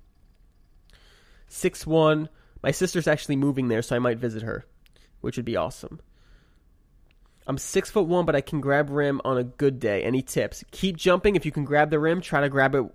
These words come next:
and hang, and then after that, try to hang with two hands. That's my best advice.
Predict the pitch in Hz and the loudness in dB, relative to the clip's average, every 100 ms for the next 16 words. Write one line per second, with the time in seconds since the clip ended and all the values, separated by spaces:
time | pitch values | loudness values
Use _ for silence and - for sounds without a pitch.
0 | - 135 135 156 147 190 226 - 139 131 | -4 -4 0 4 4 4 0 -2 0 0
1 | 135 143 139 143 143 127 135 127 - 143 | -2 -2 -2 -2 -2 -2 -4 -6 -6 -6
2 | 131 107 107 120 120 117 120 - - 107 | -4 -4 -6 -8 -8 -4 -6 -6 -8 -8
3 | 76 - | -8 -14